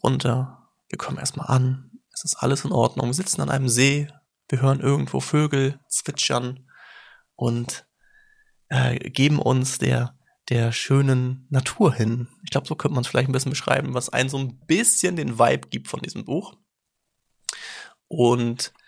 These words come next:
geschrieben wurde es von Stefan Schäfer. Dazu mal ein paar Infos zu ihm. Stefan Schäfer, geboren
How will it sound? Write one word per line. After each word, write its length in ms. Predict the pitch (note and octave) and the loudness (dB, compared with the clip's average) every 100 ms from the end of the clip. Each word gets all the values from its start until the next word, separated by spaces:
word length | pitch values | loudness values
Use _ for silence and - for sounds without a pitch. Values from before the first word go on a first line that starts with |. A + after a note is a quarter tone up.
| - - - | -20 -16 0
geschrieben 640 | - C3 G3 F3+ B2+ A2+ | 2 6 8 8 6 2
wurde 380 | - B2 F#3 F3 | -2 6 8 8
es 260 | A2+ - - | 6 4 0
von 320 | - D#3 E3 - | 0 0 0 -4
Stefan 520 | - D#3 D#3 D#3 C#3+ | -2 0 0 -2 0
Schäfer. 480 | - C3+ D3 - - D3+ | 2 2 0 -4 -6 -2
Dazu 280 | - B2+ - | 2 2 2
mal 140 | B2+ A#2+ | 0 0
ein 180 | A2+ | -2
paar 360 | - B2+ B2 - | -2 -2 -2 -4
Infos 400 | C3 C3 - - | -4 -2 -2 -2
zu 120 | - | -2
ihm. 240 | - - - _ _ | -4 -10 -14 _ _
Stefan 720 | - - - A3 A3 G#3 F#3+ F#3 | -10 -6 4 6 8 8 8 4
Schäfer, 580 | - C3+ - - - - _ _ _ | 6 4 4 0 -2 -10 _ _ _
geboren 720 | - D3 C3+ B2+ C#3 C3+ C3 | -2 4 6 6 6 4 2